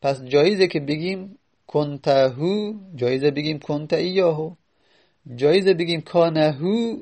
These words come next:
زیدون، متصلش بکنیم، جایزه که منفصل بکنیم بگیم کان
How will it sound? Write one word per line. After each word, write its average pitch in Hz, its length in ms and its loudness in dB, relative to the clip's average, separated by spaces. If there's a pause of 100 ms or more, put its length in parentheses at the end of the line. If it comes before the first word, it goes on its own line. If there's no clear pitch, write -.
زیدون، 160 720 -2
متصلش 143 600 -2
بکنیم، 151 540 -8 (760)
جایزه 127 380 -2
که 160 80 -6
منفصل 127 500 -6
بکنیم 160 360 -8
بگیم 139 260 -6
کان 160 600 -2